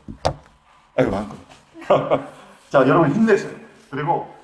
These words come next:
선생님 그렇게 전국 떠돌다 오면은, 떠돈다 좀 이상한데? 어, 떠들고 오면은 나중에, 아, 개별적으로 상담 같은 거 해줄 테니까 선생님 사무실 바로 있잖아요. 선생님한테 카톡 보내서, 어, 질문이나 답안지 상담을 받으면 됩니다.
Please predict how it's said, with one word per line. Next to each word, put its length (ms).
선생님 300
그렇게 460
전국 320
떠돌다 340
오면은, 540
떠돈다 400
좀 180
이상한데? 360
어, 260
떠들고 380
오면은 420
나중에, 480
아, 200
개별적으로 420
상담 280
같은 180
거 80
해줄 280
테니까 480
선생님 380
사무실 280
바로 200
있잖아요. 400
선생님한테 360
카톡 260
보내서, 460
어, 220
질문이나 420
답안지 280
상담을 340
받으면 300
됩니다. 280